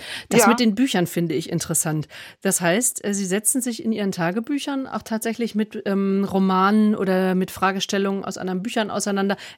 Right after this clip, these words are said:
Speaker 1: ähnlich wie es jetzt eigentlich, äh, immer wieder auch beschrieben wurde, mit, äh, tatsächlich gesellschaftlichen Fragen sich das, äh, zu, zu diskutieren. Also nicht nur eine Innensicht zu betreiben, sondern auch das Außen zu diskutieren. Das ist bei Ihnen, sind das die Bücher, ja?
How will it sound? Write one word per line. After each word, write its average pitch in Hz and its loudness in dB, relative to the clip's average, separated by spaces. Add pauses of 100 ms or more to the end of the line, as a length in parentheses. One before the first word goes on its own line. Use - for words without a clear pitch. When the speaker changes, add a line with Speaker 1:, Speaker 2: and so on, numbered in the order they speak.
Speaker 1:
ähnlich 220 4
wie 208 -2
es 208 0
jetzt 202 -4
eigentlich, 202 0 (360)
äh, 190 4 (100)
immer 196 4
wieder 202 0
auch - -8
beschrieben 196 0
wurde, 185 2
mit, 180 -2
äh, 180 -2
tatsächlich 175 -4
gesellschaftlichen 196 0
Fragen 185 2
sich 175 -4
das, - 0
äh, 175 2
zu, 170 -8
zu 196 0
diskutieren. 180 0
Also 185 2
nicht 196 2
nur 190 2
eine 180 4
Innensicht 247 4
zu 220 -2
betreiben, 202 -4 (240)
sondern 190 4
auch 190 0
das - -4
Außen 202 2
zu 156 -4
diskutieren. 151 -4
Das 160 -6
ist 190 -4
bei 185 -2
Ihnen, 214 2
sind 233 -2
das 214 -4
die - -6
Bücher, 208 -4
ja? 127 -4